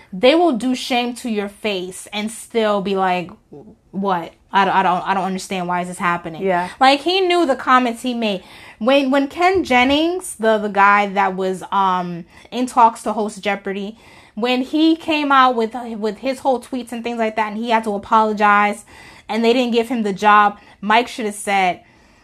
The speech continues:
Speaker 1: "This might be easier for me to just stay on as executive, stay in, in the back."
Speaker 2: Mm-hmm.
Speaker 1: Now you put yourself in the front.
Speaker 2: And now people wanna know who you
Speaker 1: Now
Speaker 2: really are.
Speaker 1: you, you about to lose your job.
Speaker 2: Mm-hmm.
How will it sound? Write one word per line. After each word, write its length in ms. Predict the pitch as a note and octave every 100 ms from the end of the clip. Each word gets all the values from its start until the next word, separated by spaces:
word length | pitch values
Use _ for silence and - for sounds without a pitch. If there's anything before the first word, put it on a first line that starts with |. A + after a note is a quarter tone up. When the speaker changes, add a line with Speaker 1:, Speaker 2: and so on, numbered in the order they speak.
| - _ _ _ _ _ F#3+
Speaker 1:
"This 340 | F#3+ B3 D#4+
might 320 | D#4 C#4 B3+ G3
be 120 | A3+
easier 520 | F3+ A3 A3 G#3+ G#3+
for 120 | A3
me 180 | G3+ G3
to 80 | F#3
just 180 | F#3 -
stay 240 | G3 F#3
on 160 | F#3 E3+
as 160 | F#3+ F#3
executive, 460 | F#3 F3+ F3 E3+
stay 400 | - A3 G#3+ E3+
in, 200 | F3+ G#3+
in 140 | F3+ G#3
the 60 |
back." 480 | F#3+ F#3+ F3+ - - -
Speaker 2:
Mm-hmm. 400 | G#3+ A3+ G#3+ A#3
Speaker 1:
Now 140 | B3
you 120 | D#4
put 160 | - D4
yourself 280 | C4+ B3+ B3
in 60 | G#3+
the 40 |
front. 360 | G3+ - A#3 G#3
Speaker 2:
And 80 | A3+
now 140 | B3
people 180 | C#4 A#3+
wanna 180 | A3 G#3+
know 140 | G#3+
who 60 | A3+
you 40 | A3+
Speaker 1:
Now 220 | C#4+ C4
Speaker 2:
really 100 | G#3+
are. 260 | F3 E3 G#3+
Speaker 1:
you, 280 | D4 D#4+
you 160 | A#3+ E4
about 260 | C4 A3+ A3
to 60 | F#3+
lose 320 | A3 A#3 F#3+
your 180 | G#3 G#3
job. 640 | F#3+ F#3 F3+ E3+ E3 A3
Speaker 2:
Mm-hmm. 320 | A3 A#3 B3+